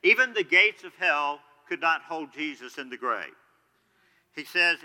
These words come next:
and then he goes on to say, that you will receive power. They noticed that the disciples had power.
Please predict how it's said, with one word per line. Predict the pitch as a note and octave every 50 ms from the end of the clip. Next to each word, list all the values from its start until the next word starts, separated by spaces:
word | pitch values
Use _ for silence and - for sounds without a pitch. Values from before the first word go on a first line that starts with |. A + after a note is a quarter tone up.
| - -
and | C#3+ C#3 C3+ D#3
then | G3+ A#3+ A#3
he | G3 D3
goes | C3+ D3+ C#3+ C3 -
on | D3+ D3 C#3+
to | B2 B2
say, | - - C3 B2 B2 B2 C3 C#3 C3+ _ _ _ _ _ _ _ _
that | - F3 - - F3+
you | F#3+ A3+ A#3+
will | A3+ A3 G#3
receive | G3 G3+ G3 E3+ - - G#3 G#3+ G#3+ - -
power. | - G3 G3+ F#3+ F3 D3+ C#3 B2+
They | - F3 G3 A#3+ A#3+
noticed | A3+ A#3 A3+ A3+ G#3 G3 E3+ - - E3
that | D#3+ - -
the | D3+
disciples | B2 B2+ B2+ A#2+ - D#3+ D#3 D#3 D3+ - D3 C3+ -
had | D3+ C3+ B2 A#2+ -
power. | B2+ C3+ C3 C3 B2 B2 B2+ C#3+ C#3+